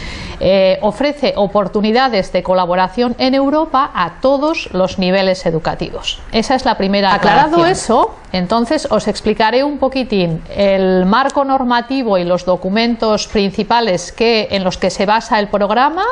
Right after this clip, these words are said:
Speaker 1: la estructura del programa, luego las dos acciones principales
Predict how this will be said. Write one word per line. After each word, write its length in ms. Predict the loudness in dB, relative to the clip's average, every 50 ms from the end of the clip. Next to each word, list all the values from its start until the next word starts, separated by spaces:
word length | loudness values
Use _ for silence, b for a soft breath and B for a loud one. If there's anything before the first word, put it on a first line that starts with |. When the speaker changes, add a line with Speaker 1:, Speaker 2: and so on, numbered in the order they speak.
| -4 -8 -12 B B B B B B B B
Speaker 1:
la 140 | 0 0
estructura 720 | 0 -2 -4 -4 -4 -4 -4 -4 -2 0 0 2 2 2 0
del 180 | 0 -2 -2
programa, 600 | 0 0 0 0 2 2 2 2 2 0 0 -2 -2 -2 -2 -6 -10 -16 -20 -20 B B B B B B B B
luego 300 | 0 2 2 2 2 2
las 220 | 2 0 0 -2 -2 -2
dos 220 | -2 0 0 -2
acciones 560 | -4 -4 -4 -4 -2 -2 0 0 0 -2 -2 -2
principales 1040 | -2 -2 -2 -2 -2 -4 -4 0 0 0 2 2 2 0 0 -2 -2 -6 -14 -14